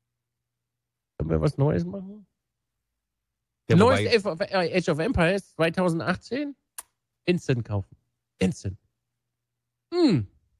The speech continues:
Speaker 2: Wobei, sie hatten ja bis jetzt, glaub ich, nur den zweiten Teil remastert, ne? Das ist ja tatsächlich vom, vom er-, ersten, das erste Remaster.
Speaker 1: Mhm.
Speaker 2: Ja, also ich mein schon. Von daher, so oft gab's den halt nicht. Ja, den zweiten gibt's auch bei Steam. Warum sie's ja, gut, warum? Klar, sie wollen ihre scheiß Plattform pushen.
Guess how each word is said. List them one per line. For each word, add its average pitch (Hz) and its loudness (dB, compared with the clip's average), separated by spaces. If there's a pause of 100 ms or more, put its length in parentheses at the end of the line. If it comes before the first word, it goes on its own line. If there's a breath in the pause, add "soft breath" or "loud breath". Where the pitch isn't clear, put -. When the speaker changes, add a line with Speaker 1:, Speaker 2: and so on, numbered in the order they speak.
(600)
Speaker 2:
Wobei, 104 0
sie 120 -4
hatten 117 -4
ja 160 -2
bis 147 -6
jetzt, 151 -6
glaub 139 -4
ich, 139 -8
nur 143 -2
den 143 -4
zweiten 147 -2
Teil 98 -2
remastert, 87 -4
ne? 117 -2 (840)
Das 101 -2
ist 113 -6
ja 117 2
tatsächlich 120 -4
vom, 107 -4
vom 98 -6 (100)
er-, 98 -6
ersten, 139 -6 (260)
das 131 -4
erste 139 -2
Remaster. 92 -4
Speaker 1:
Mhm. 123 2 (460)
Speaker 2:
Ja, 98 -2 (460)
also 87 -6
ich 87 -4
mein 95 0
schon. 104 -4 (360)
Von 92 -2
daher, 95 0
so 98 -2
oft 104 -6
gab's 98 -2
den 104 -2
halt 95 -2
nicht. 98 -6
Ja, 87 -2
den 90 -4
zweiten 107 -4
gibt's 110 -6
auch 98 -4
bei 95 -2
Steam. 139 -4
Warum 110 -2
sie's 107 -8
ja, 104 -2
gut, 95 -6
warum? 101 -4
Klar, 104 -2
sie 90 -4
wollen 95 -2
ihre 95 -4
scheiß 98 -4
Plattform 107 -4
pushen. 104 -4